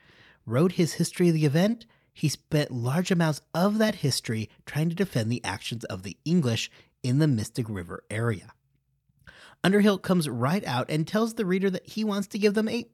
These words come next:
better version of himself than is being reported, wrongfully of course, in other accounts. In addition to that,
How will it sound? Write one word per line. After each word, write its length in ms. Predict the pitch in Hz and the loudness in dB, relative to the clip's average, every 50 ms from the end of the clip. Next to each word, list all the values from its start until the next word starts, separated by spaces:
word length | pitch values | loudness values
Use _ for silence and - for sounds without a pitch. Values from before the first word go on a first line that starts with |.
| _ _ | _ _
better 240 | - 302 311 208 123 | -2 2 2 2 2
version 400 | 110 113 92 - - - - - _ | 2 0 -2 -2 -6 -10 -12 -10 _
of 200 | 123 113 110 113 | -6 -6 -6 -6
himself 520 | - - 104 95 - - 92 90 101 - _ - - - _ _ _ _ - | -8 -10 -10 -10 -8 -10 -10 -10 -10 -16 _ -20 -20 -20 _ _ _ _ -4
than 140 | 165 160 160 | -4 -2 -2
is 220 | 151 147 127 120 | -2 -2 -4 -4
being 260 | 120 120 113 110 107 | -4 -4 -2 -2 -2
reported, 420 | 98 92 - - 127 104 - - - _ _ _ _ _ _ - | -4 -6 -2 -2 -2 -2 -2 -6 -14 _ _ _ _ _ _ -4
wrongfully 380 | 185 160 214 - - 185 85 | -2 -2 -2 -4 -8 -12 -12
of 100 | 90 - | -12 -12
course, 320 | - - - - - - - _ _ _ | -14 -16 -16 -16 -18 -20 -20 _ _ _
in 100 | 131 120 | -2 0
other 220 | 117 95 98 95 | 0 -2 -2 -6
accounts. 580 | 90 - - - 85 - - - - - - - _ _ _ _ _ _ _ _ _ _ _ - - _ _ | -8 -8 -10 -12 -14 -14 -16 -18 -20 -20 -20 -20 _ _ _ _ _ _ _ _ _ _ _ -20 -20 _ _
In 100 | 165 175 | 2 2
addition 320 | 170 151 175 190 - 214 190 | 2 2 0 -2 -2 -2 -2
to 80 | 175 170 | 0 0
that, 220 | 175 170 170 | 0 -2 -2